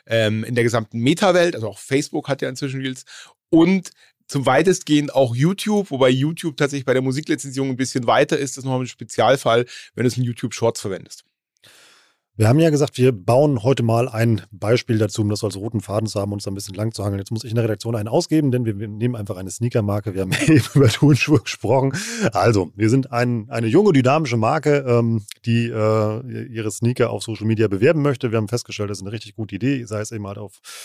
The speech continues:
Speaker 2: Instagram, TikTok, YouTube Shorts oder warum auch immer. Kommen wir noch einmal kurz in die Beraterecke. Ähm,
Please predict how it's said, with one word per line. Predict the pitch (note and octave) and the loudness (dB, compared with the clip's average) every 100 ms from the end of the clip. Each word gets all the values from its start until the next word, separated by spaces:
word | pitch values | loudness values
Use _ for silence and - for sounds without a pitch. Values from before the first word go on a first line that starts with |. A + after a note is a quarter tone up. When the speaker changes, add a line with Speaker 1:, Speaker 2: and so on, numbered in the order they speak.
| - - - - - | -20 -20 -20 -16 0
Speaker 2:
Instagram, | D#3 E3+ B2+ B2+ A2+ | 2 4 4 4 4
TikTok, | C#3 - A#2+ A#2+ | 0 2 0 0
YouTube | A2 G#2+ | -4 -6
Shorts | - A2 A#2 - | 0 2 2 0
oder | A2 G#2+ G#2 | 0 0 0
warum | F#2+ F#2+ G#2 | -2 0 -2
auch | G2 | 2
immer. | D3 D3 | 2 2
Kommen | B2+ B2 | 2 0
wir | B2 | 0
noch | |
einmal | A2+ C#3+ C3+ | -2 -2 -2
kurz | C3+ | -4
in | B2 | -4
die | A2+ | 0
Beraterecke. | G#2+ G#2+ C#3+ D3 B2+ C#3 C3+ C3 | 2 2 2 0 0 2 2 2
Ähm, | A#2+ A#2+ A#2+ A2+ | 0 2 0 -2